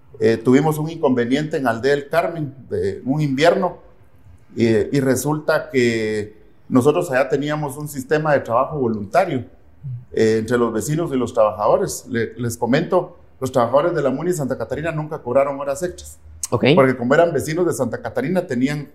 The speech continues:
Speaker 1: estaban, estábamos tan motivados que hacíamos trabajo voluntario. Y en un invierno colapsa el puente al del Carmen. Eh, había que activar camiones de volteo, retroexcavadora y todo. Eh, y resulta ser que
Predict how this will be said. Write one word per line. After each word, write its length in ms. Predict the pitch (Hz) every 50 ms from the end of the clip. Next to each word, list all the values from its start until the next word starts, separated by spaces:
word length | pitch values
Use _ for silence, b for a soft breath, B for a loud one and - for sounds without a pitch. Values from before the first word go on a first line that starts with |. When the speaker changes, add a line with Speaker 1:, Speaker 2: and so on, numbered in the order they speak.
| -
Speaker 1:
estaban, 300 | - - 151 156 160 160
estábamos 440 | 156 - - 170 175 175 165 143 -
tan 180 | - 135 135 135
motivados 600 | 131 127 131 - 123 127 156 202 220 214 - -
que 120 | - 127 113
hacíamos 420 | 107 135 143 139 147 135 127 -
trabajo 320 | - 113 123 135 131 131 135
voluntario. 600 | 117 113 107 98 92 - - 190 214 214 196 - - - - - - - _ - - - - - - -
Y 220 | - 170 190 220 214
en 120 | 196 -
un 140 | 165 175 208
invierno 560 | 220 220 190 151 160 175 208 214 208 190 -
colapsa 560 | - 139 127 135 147 165 160 - - 139 123 120
el 120 | 113 113
puente 360 | - 131 147 170 185 - 151 135
al 160 | 117 120 113
del 280 | 139 147 156 151 -
Carmen. 440 | - 175 190 202 196 196 196 190 190 - - - - - - - - - - -
Eh, 440 | - - 113 113 110 107 104 104 - -
había 300 | 123 117 135 147 135 -
que 80 | -
activar 380 | 156 - - 127 135 143 143 -
camiones 400 | 135 120 120 127 139 151 147 131
de 80 | 123 113
volteo, 520 | 104 107 107 104 - - 147 156 151 147
retroexcavadora 800 | 135 120 120 120 113 101 - - 104 101 104 - - 151 156 143 131
y 80 | 123
todo. 520 | 127 - 165 185 185 185 185 - - - - - - b b b b b -
Eh, 600 | 117 113 113 110 107 104 104 101 98 - - -
y 160 | 139 139 135 123
resulta 500 | 131 135 - - 156 160 156 - 151 -
ser 320 | - 160 165 165 165 -
que 560 | - 151 139 131 123 117 113 107 104 - -